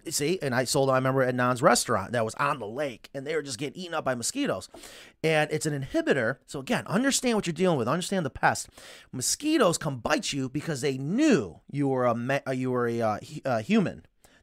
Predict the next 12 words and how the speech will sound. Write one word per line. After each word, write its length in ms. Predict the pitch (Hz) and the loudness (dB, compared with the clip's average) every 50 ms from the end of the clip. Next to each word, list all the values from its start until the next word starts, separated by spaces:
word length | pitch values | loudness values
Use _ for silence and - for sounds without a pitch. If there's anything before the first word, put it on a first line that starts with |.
| _ | _
that 260 | - 135 127 123 120 - - - | 2 4 4 4 4 0 -4 -8
you 220 | 131 139 139 143 | -4 -2 0 2
were 160 | 139 135 131 | 2 4 2
a 60 | 139 | 2
food 320 | 143 - - 262 277 240 - | 0 -2 0 0 2 2 2
source, 420 | - - - 90 - - - - | 0 -2 -2 -4 -6 -8 -10 -10
and 80 | 110 113 | -8 -8
they 100 | 117 117 | -6 -6
know 240 | 127 175 240 254 220 | -4 -2 0 0 2
that 300 | 156 131 127 135 - 123 | 2 2 2 2 0 0
by 300 | 131 117 113 113 104 - _ _ _ _ _ _ _ _ - | 0 2 0 -2 -4 -6 _ _ _ _ _ _ _ _ -2
a 100 | 135 127 | -2 -2